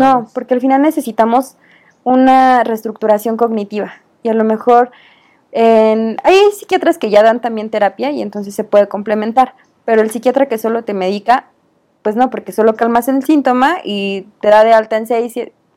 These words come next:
Speaker 1: un año, ¿no? Seis meses, un año y regresa,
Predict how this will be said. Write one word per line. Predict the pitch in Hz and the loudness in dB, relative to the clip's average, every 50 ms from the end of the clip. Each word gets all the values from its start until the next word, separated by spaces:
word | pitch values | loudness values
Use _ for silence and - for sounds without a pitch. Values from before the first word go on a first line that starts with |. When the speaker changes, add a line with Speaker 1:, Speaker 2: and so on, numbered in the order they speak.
| _ - | _ -2
Speaker 1:
un | 240 294 294 262 | 2 2 4 4
año, | 254 254 233 196 185 185 - _ _ _ _ | 4 2 0 -4 -6 -8 -14 _ _ _ _
¿no? | 240 - 254 | -16 -14 -8
Seis | - 277 262 247 | -6 -6 -4 -2
meses, | 254 262 262 269 240 254 | -2 -2 -2 -4 -6 -6
un | 254 247 | -4 -4
año | 247 247 247 277 339 349 - _ - _ _ _ _ | -2 -2 -2 -4 -6 -8 -10 _ -20 _ _ _ _
y | - 226 | -6 -2
regresa, | 214 214 208 214 214 220 220 240 226 220 214 - | -2 0 0 2 0 0 2 2 2 2 2 -2